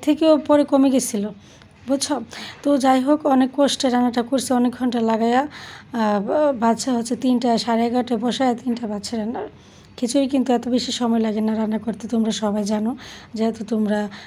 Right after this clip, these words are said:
রান্না করো, ঠিক আছে? আর এত সময় লাগে না, অন্যান্য রান্নাও এত সময় লাগে না। তো আমি যাই হোক, আহ, অনেক কষ্ট করে আজকে রান্নাটা করলাম। তো এখানে আমি পেঁয়াজ দিয়ে দিচ্ছি, দিয়ে দিব হচ্ছে, আহ, কালো জিরা আর,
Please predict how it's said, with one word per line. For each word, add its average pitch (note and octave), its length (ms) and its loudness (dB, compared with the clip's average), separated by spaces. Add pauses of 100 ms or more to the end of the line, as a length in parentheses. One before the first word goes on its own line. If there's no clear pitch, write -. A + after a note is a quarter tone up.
(140)
রান্না G#3 320 2
করো, G3+ 440 -2
ঠিক A#3+ 160 -6 (100)
আছে? - 280 -10 (380)
আর G#3 160 0
এত A#3 180 0
সময় C#4 380 4
লাগে A#3 220 4
না, A3 80 2
অন্যান্য C4+ 300 4
রান্নাও C4+ 340 4
এত C4 140 0
সময় A#3 320 -2
লাগে A3 240 0
না। B3+ 180 -6 (1120)
তো A#3 220 2
আমি A#3 300 4
যাই A#3+ 220 2
হোক, C#4 240 0
আহ, C4+ 160 2
অনেক B3+ 200 2
কষ্ট C4 300 -2
করে A#3 240 -2
আজকে A3 240 -2
রান্নাটা A3+ 380 0
করলাম। A#3+ 460 0 (320)
তো A3+ 80 -2
এখানে A3+ 340 0
আমি A3 200 2
পেঁয়াজ A#3 340 0
দিয়ে A#3+ 160 0
দিচ্ছি, A#3+ 540 -2
দিয়ে B3+ 160 2
দিব A#3 220 -2
হচ্ছে, A#3+ 500 -2
আহ, G#3+ 360 -4
কালো A3+ 260 0
জিরা A#3+ 300 0
আর, A3+ 200 -2